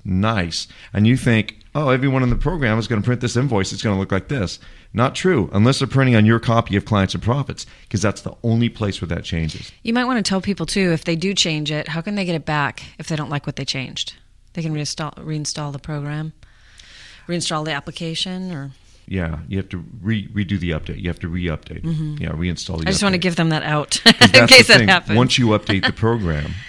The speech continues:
Speaker 1: you know, let's say you're using ten point two point four and you decide to update to ten point two point five or something like that, it's gonna overwrite your copy of the program, and those changes will be lost.
Speaker 2: Right.
Speaker 1: So
Speaker 2: Make
Speaker 1: customized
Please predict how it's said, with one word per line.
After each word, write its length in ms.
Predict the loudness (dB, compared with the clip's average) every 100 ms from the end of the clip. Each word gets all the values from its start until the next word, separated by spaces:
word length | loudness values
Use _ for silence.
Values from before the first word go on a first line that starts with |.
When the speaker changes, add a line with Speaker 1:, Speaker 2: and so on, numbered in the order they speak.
| -4
Speaker 1:
you 60 | 0
know, 180 | 0
let's 220 | 0 -2 -2
say 140 | -2
you're 160 | 0 0
using 420 | 0 0 -2 -2
ten 220 | -2 -4
point 240 | -4 -4
two 120 | -4 -6
point 280 | -4 -6
four 420 | -6 -4 -2 -4 -8 -16 -8
and 140 | -2 -2
you 80 |
decide 320 | -2 -6 -6 -4
to 60 |
update 320 | -6 -4 -6 -6
to 80 | -6
ten 220 | -4 -4
point 180 | -4 -6
two 140 | -8
point 220 | -6 -8
five 380 | -6 -4 -2 -2
or 80 | -4
something 320 | -6 -8 -6
like 180 | -6 -4
that, 300 | -4 -4 -6 -18 -20 -8
it's 120 | -8
gonna 220 | -2 -2 0
overwrite 500 | 0 0 0 0 -2
your 200 | -4 -4
copy 380 | -4 -2 -2
of 40 | -4
the 80 | -4
program, 500 | -4 -4 -2 -4 -6 -12 -6
and 120 | -2
those 160 | -2 -2
changes 380 | -2 -2 -4 -6
will 100 | -6
be 120 | -4
lost. 480 | -2 -2 -6 -12 -14
Speaker 2:
Right. 240 | -12 -10 -12 -16
Speaker 1:
So 260 | -8 -2 -2
Speaker 2:
Make 80 | 0
Speaker 1:
customized 300 | 0 2